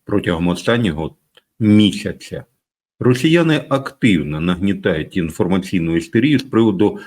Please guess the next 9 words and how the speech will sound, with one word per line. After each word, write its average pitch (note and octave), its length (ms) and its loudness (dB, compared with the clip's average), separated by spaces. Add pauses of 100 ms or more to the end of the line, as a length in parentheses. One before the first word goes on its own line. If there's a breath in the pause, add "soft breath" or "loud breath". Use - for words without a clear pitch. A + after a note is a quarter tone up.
(160 loud breath)
одночасного G2+ 1000 0
наступу A2 540 0
відразу F#2+ 480 0
по G#2+ 100 -2
декількох F2+ 580 -4
ділянках, F2+ 600 -2 (520 loud breath)
м, F2+ 460 2
російсько-українського F2+ 1300 -2
кордону, C2 640 -6